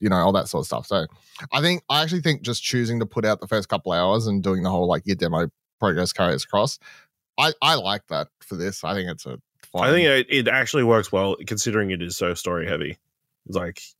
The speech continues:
Speaker 2: you get your first, it's like, and like any of these, like, H B O or subscription service shows, like, putting out their first
Speaker 1: Episode
Speaker 2: episode
Speaker 1: for
Speaker 2: on,
Speaker 1: free.
Speaker 2: like, on YouTube or something.
Speaker 1: Yeah.
Speaker 2: And, like,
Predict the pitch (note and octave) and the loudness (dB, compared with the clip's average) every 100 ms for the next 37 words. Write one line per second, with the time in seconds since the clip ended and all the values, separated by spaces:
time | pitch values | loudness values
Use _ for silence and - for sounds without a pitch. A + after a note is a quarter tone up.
0 | _ F#2 F2+ G#2 A#2 - A2+ A2 - - | _ -4 -2 0 0 4 2 2 -6 -12
1 | - _ _ _ _ _ D3 D3+ G3+ E3 | -12 _ _ _ _ _ 0 4 2 0
2 | - _ _ _ D#3 D3 - C3 B2+ - | -10 _ _ _ -2 -2 0 0 0 -4
3 | C3+ C3+ B2+ A#2 G#2+ G#2+ - F#2+ - G#2+ | 0 2 2 2 0 -4 -4 -6 -4 -4
4 | G2+ G#2 F#2 F#2 E2+ G2 F2 G2 - F2 | -2 -2 0 0 0 -2 -4 -4 -4 -2
5 | G#2 E2 F2+ - - _ _ _ - E2+ | 0 2 0 -2 -8 _ _ _ 2 2
6 | E2+ - F2+ F2+ F#2+ F#2 F2 - E2 - | 2 0 -4 -2 -2 0 0 0 -4 2
7 | F2 - - - _ _ _ _ _ - | 0 2 -6 -12 _ _ _ _ _ -2
8 | G#2+ G2+ G#2 F2 F2 F#2 F2+ G#2+ G#2+ - | 0 4 2 4 2 4 4 4 -2 0
9 | F#2 F#2+ F#2+ F2 E2+ F2+ F2 F2+ - D#2 | 0 2 0 0 0 2 0 0 -2 -6
10 | F#2 _ _ - C#2+ - - D#2+ - - | -10 _ _ -4 -4 -4 -6 -4 -6 -12